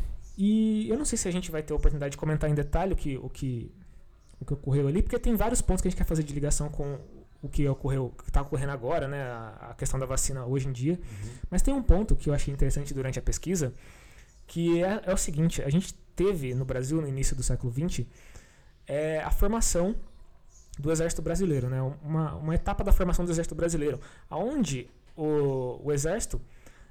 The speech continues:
Speaker 1: não tava ainda completamente tomado por os ele-, por os elementos pró-imperialistas e direitistas que tem hoje, né, um, um generalato completamente,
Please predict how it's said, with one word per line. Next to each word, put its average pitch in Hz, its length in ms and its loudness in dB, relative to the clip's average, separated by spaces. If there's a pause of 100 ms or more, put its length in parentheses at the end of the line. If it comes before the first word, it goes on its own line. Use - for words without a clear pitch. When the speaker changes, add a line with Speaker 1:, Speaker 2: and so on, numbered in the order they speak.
(140)
Speaker 1:
não 214 220 -2
tava 247 380 -2
ainda 202 280 0
completamente 220 720 2
tomado 175 340 -2
por 190 160 8
os 175 160 2
ele-, 185 120 0
por - 200 0
os 151 100 -2
elementos 160 680 -2 (300)
pró-imperialistas 156 760 2
e 135 40 0
direitistas 151 460 2
que - 80 0
tem 185 160 -2
hoje, 127 240 -4
né, 127 100 -4
um, 127 180 -6 (100)
um 135 80 -4
generalato 135 500 -2
completamente, 160 840 0